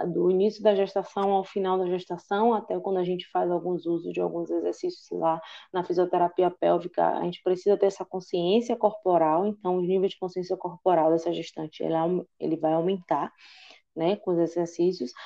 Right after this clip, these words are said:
além da coordenação motora e ansiedade. Eu sempre falo da ansiedade porque a gestante, ela tem um misto de emoções, né, <laughs> e de, por conta da ação dos hormônios, essas gestantes, elas ficam muito ansiosas,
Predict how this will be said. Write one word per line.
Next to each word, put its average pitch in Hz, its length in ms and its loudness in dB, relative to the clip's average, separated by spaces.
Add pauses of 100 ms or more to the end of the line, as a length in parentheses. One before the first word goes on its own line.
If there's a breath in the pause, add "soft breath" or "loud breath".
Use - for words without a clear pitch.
(140)
além 202 180 8
da 220 100 10
coordenação 202 540 4
motora 196 600 6 (400 loud breath)
e 294 60 6
ansiedade. 226 720 6
Eu 180 60 4
sempre 202 280 0
falo 208 240 6
da 196 120 2
ansiedade 196 600 4
porque 220 460 0
a 208 100 10
gestante, 214 520 2
ela 226 160 10
tem 220 120 4
um 214 100 4
misto 214 280 0
de 220 60 4
emoções, 196 640 2
né, 196 180 0
<laughs> 180 260 -8
e 202 160 4
de, 185 420 0 (520 loud breath)
por 180 200 -2
conta 185 260 0
da 180 120 4
ação 185 280 -4
dos 175 200 -2
hormônios, 214 640 0
essas 196 300 -6
gestantes, 190 580 -4
elas 190 340 0
ficam 214 240 -2
muito 226 280 0
ansiosas, 185 560 0